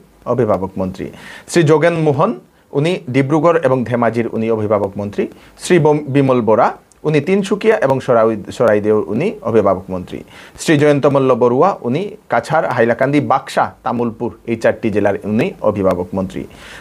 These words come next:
শ্রীমতী নন্দিতা গার্লোসা, উনি ওয়েস্ট কার্বি আংলং, কার্বি আংলং, এই দুই জেলার উনি অভিভাবক মন্ত্রী হিসাবে উনি নিযুক্ত হয়েছেন। গভর্নর মহোদয় সেটা উনি, আহ, ইয়ে করেছেন,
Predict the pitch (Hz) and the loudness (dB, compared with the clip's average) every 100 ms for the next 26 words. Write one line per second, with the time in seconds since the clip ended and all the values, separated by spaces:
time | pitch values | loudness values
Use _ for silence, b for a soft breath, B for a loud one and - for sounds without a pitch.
0 | - 220 196 143 131 127 123 117 110 - | -2 2 2 2 2 2 2 2 0 -2
1 | 110 107 110 117 - - - 147 160 135 | 0 2 2 2 0 -2 -6 -2 0 -2
2 | 143 - _ - 101 147 - - 151 139 | -6 -18 _ -8 0 0 0 -2 -2 0
3 | 151 127 117 120 165 202 - 139 143 143 | -2 -2 2 2 2 -2 -6 -2 -2 -2
4 | - 123 113 101 95 123 117 151 143 110 | -4 -2 -2 -4 -4 -6 -4 -4 0 0
5 | 98 - 98 123 202 - _ _ - _ | 0 -2 -2 -2 -2 -6 _ _ -20 _
6 | _ _ _ - - - - - 147 117 | _ _ _ -20 -20 -20 -20 -2 0 2
7 | 110 113 - 120 113 110 104 98 98 101 | 2 0 -2 -2 0 0 -4 -8 -8 -4
8 | 98 147 - 101 120 - 185 208 101 - | -2 -2 -4 -4 -4 -4 -2 -2 -2 -2
9 | 123 B B - 151 120 - 98 78 B | -2 B B -2 0 2 -2 -8 -8 B
10 | B B 120 123 123 120 107 107 175 226 | B B 2 2 2 2 0 2 0 0
11 | - 139 110 - - _ 104 104 104 - | -6 -2 -2 -2 -16 _ -6 -4 -4 -8
12 | - 95 87 82 - - - 110 120 - | -6 -4 -4 -8 -12 -18 -6 2 2 2
13 | 90 98 | -2 -2